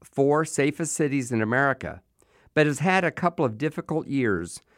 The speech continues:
with the recent wildfires and the two thousand eighteen mass shooting at the Borderline Bar and Grill,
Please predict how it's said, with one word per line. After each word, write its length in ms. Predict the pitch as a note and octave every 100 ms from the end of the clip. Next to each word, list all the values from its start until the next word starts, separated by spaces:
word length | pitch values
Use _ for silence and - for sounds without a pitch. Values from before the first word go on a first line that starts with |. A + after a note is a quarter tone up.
| _ _
with 140 | B2+ B2+
the 80 | A#2+
recent 380 | C3 C3+ A2
wildfires 840 | G#2+ A#2+ D3 C#3+ C#3+ C#3 C#3+ D3 - _ _ _ -
and 140 | G#2+
the 80 | A2
two 200 | - E3+
thousand 360 | D#3 C#3+ B2 B2+
eighteen 500 | C3+ - A#2+ G2 G2
mass 260 | B2 D#3
shooting 540 | - D#3 C3 G2+ G2+ G#2+ _ -
at 160 | G2
the 80 | -
Borderline 640 | F#2 B2 D3+ D3+ B2+ B2
Bar 240 | A2 A#2 B2
and 100 | B2+
Grill, 380 | G#2 F#2 F2